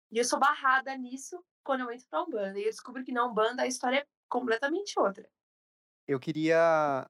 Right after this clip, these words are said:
Speaker 2: saber um pouquinho sobre os principais resultados, o que que você descobriu ali durante o seu trabalho de pesquisa.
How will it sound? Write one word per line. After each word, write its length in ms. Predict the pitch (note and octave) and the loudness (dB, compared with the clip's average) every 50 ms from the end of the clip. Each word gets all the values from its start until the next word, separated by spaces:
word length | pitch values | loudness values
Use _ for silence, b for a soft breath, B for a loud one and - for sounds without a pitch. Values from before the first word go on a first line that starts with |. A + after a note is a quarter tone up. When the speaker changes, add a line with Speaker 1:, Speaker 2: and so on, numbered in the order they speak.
| _ | _
Speaker 2:
saber 380 | _ - - - D3 C#3 C#3 D3 | _ -8 -4 -4 -2 0 0 0
um 80 | D#3 D#3+ | 0 -2
pouquinho 600 | - D#3+ D3+ - _ _ D3 D3 D3+ D#3 D#3 D3+ | -4 -8 -8 -8 _ _ -16 -14 -12 -12 -12 -10
sobre 960 | - - - D3+ C#3+ D3+ D3+ D#3 D#3 D#3 D3+ D3 C#3+ C#3 C3 B2 A#2+ A#2 - _ _ _ _ _ _ _ _ | -12 -12 -12 -14 -14 -8 -6 -4 -2 -2 -2 -4 -4 -6 -8 -10 -12 -14 -18 _ _ _ _ _ _ _ _
os 100 | - - | -4 -2
principais 560 | - - C#3+ D3 - - - - D3 D3 C3+ | 0 0 2 2 2 2 4 6 6 6 6
resultados, 1120 | D3 D3+ C3+ C#3+ C#3 - _ - C#3 C#3 D3+ D#3 D3+ C#3 C3 C3+ C3+ C3+ C3+ B2+ A#2+ - - | 4 0 -2 -4 -8 -6 _ 4 6 6 8 6 6 4 2 -2 -2 -2 -2 -4 -6 -6 -8
o 100 | C3+ - | -12 -4
que 140 | - F3 D#3+ | -4 -4 -4
que 100 | - D3+ | -2 -2
você 260 | D#3 C#3+ - D4+ D4 | 0 2 4 4 4
descobriu 640 | - - - - C#3+ B2 A#2 C3 C#3+ D#3+ E3 D#3+ D3 | 4 0 0 -2 -2 0 2 2 6 6 8 8 8
ali 180 | C3+ C3 C3 | 8 6 2
durante 340 | B2 C3 C3 B2+ B2+ A#2+ - | 0 0 0 0 0 -2 -2
o 20 | |
seu 140 | - - B2 | -4 -4 -2
trabalho 340 | - - B2 B2+ B2 B2 A#2+ | -2 2 4 4 4 4 2
de 120 | A2 - | -4 -10
pesquisa. 760 | - - A#2 - - - _ C3 C3 C3 B2 C3 B2 A#2+ A#2+ | -10 -4 -2 -2 -2 -2 _ -8 -8 -4 2 4 4 4 4